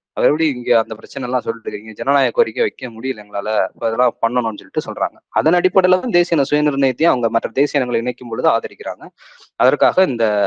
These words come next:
மார்க்சிய செயல் திட்டத்துல ஒன்பதாவது பருவம் அதை தான் சொல்லி இருக்கு. நமக்கு விஷயம் என்னன்னா, சோசலிசத்தை முன்வைக்கக்கூடியவர்கள் எதன் அடிப்படையில் வருவார்கள்? இப்ப நம்ம சொல்லிட்டோம், இப்படி நம்ம கிட்ட வந்துட்டு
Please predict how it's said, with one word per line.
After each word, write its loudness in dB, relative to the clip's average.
மார்க்சிய 0
செயல் -2
திட்டத்துல -4
ஒன்பதாவது 0
பருவம் -2
அதை -6
தான் -14
சொல்லி -16
இருக்கு. -18
நமக்கு -20
விஷயம் 2
என்னன்னா, 0
சோசலிசத்தை 2
முன்வைக்கக்கூடியவர்கள் -2
எதன் 2
அடிப்படையில் 0
வருவார்கள்? 0
இப்ப -10
நம்ம -2
சொல்லிட்டோம், 0
இப்படி -2
நம்ம 2
கிட்ட -2
வந்துட்டு 2